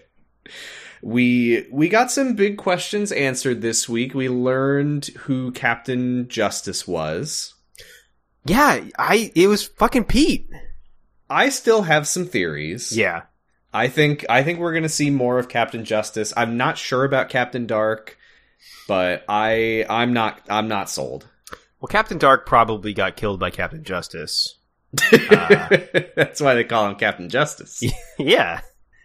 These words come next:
Speaker 2: 'cause Captain Dark was, uh, uh, some sort of rogue, I believe he said.
Speaker 1: <laughs> Yeah, Ericus killed him.
Speaker 2: Yeah, <laughs> right.
Speaker 1: A K A Captain Justice. <laughs>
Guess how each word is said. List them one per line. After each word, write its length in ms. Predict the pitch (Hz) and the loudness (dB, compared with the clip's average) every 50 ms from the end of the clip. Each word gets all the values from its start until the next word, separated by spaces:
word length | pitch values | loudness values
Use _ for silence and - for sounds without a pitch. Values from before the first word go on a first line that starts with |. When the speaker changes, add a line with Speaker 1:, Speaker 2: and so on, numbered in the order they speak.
| _ _ | _ _
Speaker 2:
'cause 200 | - 135 127 - | -4 -4 -4 -4
Captain 600 | - - 175 175 - - 127 113 107 101 101 98 101 | -2 0 0 0 0 0 -2 -2 -2 -4 -6 -6 -2
Dark 520 | - 175 208 226 147 110 107 - - - | 2 4 6 6 6 4 2 -2 -6 -4
was, 280 | 113 110 104 98 90 101 | -2 -2 -2 -2 -2 0
uh, 420 | 104 98 95 95 95 92 92 92 - - _ _ _ _ _ _ _ _ | 0 0 0 0 -2 -2 -4 -6 -8 -14 _ _ _ _ _ _ _ _
uh, 440 | - 98 92 90 90 87 85 85 82 - - _ _ _ _ - 98 | -6 -2 -2 0 0 -2 -2 -4 -4 -6 -10 _ _ _ _ -12 -8
some 160 | - - 127 | -6 -4 -2
sort 160 | 113 131 113 | 0 2 0
of 140 | 104 92 92 | 0 2 4
rogue, 400 | 104 107 113 135 156 165 160 170 | 4 6 8 8 6 6 4 4
I 100 | 160 160 | 2 2
believe 320 | 151 151 151 160 165 156 | 2 -2 -6 -6 -6 -6
he 100 | - 165 | -4 -4
said. 400 | 151 - 165 156 165 165 165 170 - - - _ _ _ _ | -2 0 2 2 2 0 -2 -6 -14 -20 -20 _ _ _ _
Speaker 1:
<laughs> 520 | _ _ _ _ _ _ - - - - - 190 - - - 180 151 - | _ _ _ _ _ _ -12 -12 -6 0 0 0 2 2 -2 -4 -2 -2
Yeah, 260 | - 147 113 85 73 85 | 0 0 2 2 4 4
Ericus 440 | 120 120 107 98 - - 76 - | 4 4 4 2 0 -4 -8 -8
killed 240 | - 78 64 65 - | -8 -10 -10 -10 -10
him. 180 | - 58 80 - | -12 -14 -12 -8
Speaker 2:
Yeah, 200 | - 110 85 80 - - | -4 -4 -4 -4 -6 -8
<laughs> 80 | - | -6
right. 460 | - 135 - - 147 - - 220 185 - - | -4 -4 0 0 -2 0 2 0 0 2 2
Speaker 1:
A 100 | 110 107 107 | 2 2 2
K 240 | - 104 90 92 | 2 0 0 0
A 40 | 87 | -2
Captain 360 | 90 104 87 82 - - 82 | -2 -2 -4 -4 -4 -8 -10
Justice. 760 | 98 - 95 76 - - - 71 - - - - 160 - - - - - | -6 -6 -6 -6 -8 -10 -12 -12 -14 -10 -8 -6 -6 -6 -6 -10 -10 -8
<laughs> 60 | - | -8